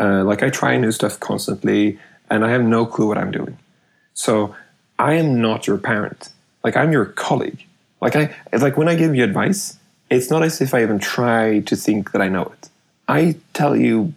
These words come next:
my opinion, like, on the top of my head. And I really tell you, like,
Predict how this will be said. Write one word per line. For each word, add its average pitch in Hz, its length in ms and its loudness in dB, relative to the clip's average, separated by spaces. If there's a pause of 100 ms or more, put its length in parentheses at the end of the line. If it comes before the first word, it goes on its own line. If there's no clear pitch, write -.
my 110 120 2
opinion, 117 420 0
like, 113 180 -6
on 110 100 0
the 110 60 0
top - 140 -4
of 107 60 -4
my 110 100 -2
head. 156 280 -4 (460)
And 135 120 2
I - 20 4
really 180 240 4
tell 226 300 0
you, - 100 0
like, - 300 -4